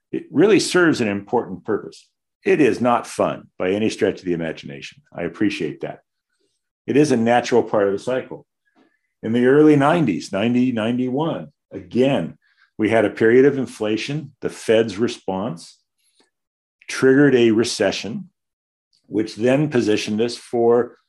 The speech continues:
again, about another ten-year run. Very nice.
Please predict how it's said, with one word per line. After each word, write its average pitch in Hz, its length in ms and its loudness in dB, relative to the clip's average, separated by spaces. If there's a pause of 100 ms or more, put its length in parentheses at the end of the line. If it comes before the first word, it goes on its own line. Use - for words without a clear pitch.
(220)
again, 113 440 -4
about 117 360 -2
another 117 360 0
ten-year 110 920 -4 (100)
run. 110 420 -2 (540)
Very 123 240 -2
nice. - 540 -12